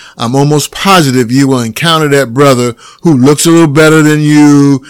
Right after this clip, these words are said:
because maybe he put in the time at the gym or spent an extra few dollars on getting his, his appearance t-, together. You know, he's get the fresh cut every week and got his facial cream and all his regimens to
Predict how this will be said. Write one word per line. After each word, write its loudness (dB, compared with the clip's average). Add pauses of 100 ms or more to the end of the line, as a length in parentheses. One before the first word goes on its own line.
(160)
because -2
maybe -2
he 0
put 0
in 0
the 0
time 0
at -2
the -2
gym 0
or -6 (240)
spent -4
an -2
extra -4
few -4
dollars 0
on -4
getting -2
his, -6
his -6
appearance -2
t-, -20
together. -2 (280)
You -4
know, 0
he's 0
get -2
the -6
fresh -2
cut -2
every 0
week 0
and -8 (320)
got 0
his -2
facial 0
cream -2
and -2
all 2
his -2
regimens -4
to -4